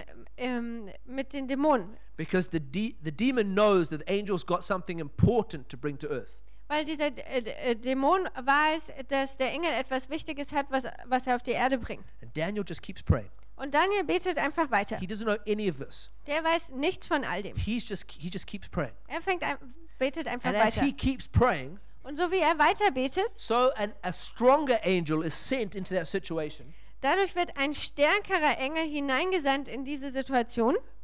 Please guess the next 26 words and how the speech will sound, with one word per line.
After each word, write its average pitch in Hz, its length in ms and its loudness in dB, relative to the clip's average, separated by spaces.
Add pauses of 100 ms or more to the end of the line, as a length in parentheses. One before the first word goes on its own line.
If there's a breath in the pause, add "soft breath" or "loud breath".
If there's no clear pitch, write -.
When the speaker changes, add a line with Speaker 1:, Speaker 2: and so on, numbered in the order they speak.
Speaker 2:
brings 233 340 4
a 220 140 4
victory 196 680 -2
for 175 160 -2
the 170 60 0
angels. 156 560 -4 (140)
Speaker 1:
Der 277 120 -2
bringt 349 320 -2
f-, - 220 -10 (120)
den 285 280 0
Sieg 359 280 0
für 349 140 -4
die 277 120 -4
Engel. 302 220 2 (500 soft breath)
Speaker 2:
The 151 60 -2
first 247 380 6
angel 226 260 6
is 190 140 2
released 196 420 0
to 160 80 -4
bring 170 280 0
the 160 40 -2
prophetic 170 480 -2
word 147 380 2
to - 80 -8
Daniel. 127 380 -4